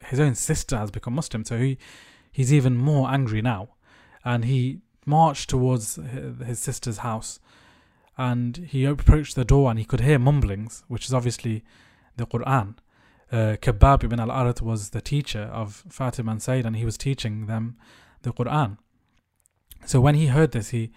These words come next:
Omar banged on the door asking, "What's this noise?" Uh, and Khabbab quickly hid, and Fatima hid,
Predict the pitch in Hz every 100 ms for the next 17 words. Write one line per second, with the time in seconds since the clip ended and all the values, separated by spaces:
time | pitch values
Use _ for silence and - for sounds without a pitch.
0 | _ _ _ _ _ _ - 151 135 -
1 | 143 131 123 117 143 135 107 - - _
2 | - 139 - 113 113 - 139 - 147 104
3 | 110 - _ _ _ _ _ _ - 117
4 | 117 113 131 123 123 - - 127 147 147
5 | - - 151 - 110 127 104 - _ _
6 | _ _ - - 123 113 - 135 127 120
7 | 113 123 - _ _ _ _ _ - _
8 | - 165